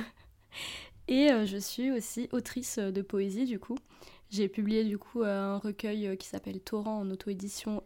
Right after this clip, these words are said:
euh, en deux mille vingt-deux, en mars deux mille vingt-deux plus précisément. Et, euh, et du coup, je suis aussi active sur les réseaux sociaux, euh, par rapport à ce contenu-là. Euh, j'écris, euh, sur les réseaux, et cetera.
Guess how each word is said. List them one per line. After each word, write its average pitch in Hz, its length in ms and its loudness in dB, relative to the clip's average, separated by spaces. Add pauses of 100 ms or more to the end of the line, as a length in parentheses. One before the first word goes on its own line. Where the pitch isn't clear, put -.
(120)
euh, 190 260 -2
en 208 100 -2
deux 208 120 0
mille 196 200 -2
vingt-deux, 190 360 -2 (200)
en 180 120 -4
mars 190 320 -8
deux 202 100 -4
mille 190 140 -2
vingt-deux 190 280 -4
plus - 140 -12
précisément. 214 460 -2 (840)
Et, 233 200 2
euh, 190 960 -4 (180)
et 233 80 2
du 190 100 -2
coup, 247 140 -2
je 269 80 -2
suis - 100 -4
aussi 214 340 -2
active 208 500 -2
sur - 160 -4
les 196 80 0
réseaux 196 180 -2
sociaux, 214 400 -4
euh, 202 240 -4 (520)
par 196 100 -4
rapport 190 220 -4
à 190 60 -6
ce - 60 -12
contenu-là. 202 600 -4
Euh, 190 160 -6 (520)
j'écris, 196 400 -4
euh, 202 100 -6
sur 190 180 -8
les 202 60 -4
réseaux, 202 320 -4
et 208 60 -10
cetera. - 320 -8